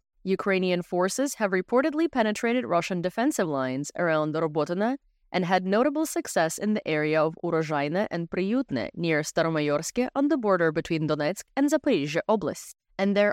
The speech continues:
are preliminary reports that settlements in the area have been liberated.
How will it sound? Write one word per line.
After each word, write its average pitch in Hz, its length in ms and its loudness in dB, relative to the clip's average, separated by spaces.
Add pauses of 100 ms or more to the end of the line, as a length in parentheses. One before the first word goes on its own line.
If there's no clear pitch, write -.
are 196 140 4
preliminary 190 640 2
reports 139 540 -2
that 160 180 0
settlements 160 540 0
in 165 140 -2
the 156 140 -2
area 165 500 2
have 160 280 0
been 170 240 0
liberated. 160 560 0